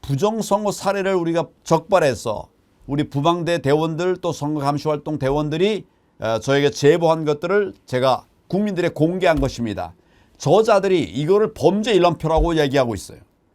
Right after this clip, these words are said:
국민들을 완전히 범죄자로 취급하고 있는 겁니다. 그러다가 안 되니까 다시 또 압수수색이 들어왔고 이번에는 휴대폰 압수 등을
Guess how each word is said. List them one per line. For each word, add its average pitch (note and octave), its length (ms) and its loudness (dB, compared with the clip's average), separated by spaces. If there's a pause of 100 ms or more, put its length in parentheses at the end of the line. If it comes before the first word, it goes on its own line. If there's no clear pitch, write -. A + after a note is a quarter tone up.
(440)
국민들을 A3+ 520 4
완전히 F#3 420 4
범죄자로 F3 720 2 (240)
취급하고 F3+ 420 0
있는 C3+ 160 -2
겁니다. F2+ 400 -10 (840)
그러다가 G3 380 2
안 C#3 140 2
되니까 G3 440 0
다시 C3+ 320 -2
또 E3 120 -6
압수수색이 C#3 680 -2 (300)
들어왔고 C#3+ 600 -2 (340)
이번에는 C#3+ 560 -2 (220)
휴대폰 - 600 -4
압수 - 260 -4
등을 C3+ 360 -2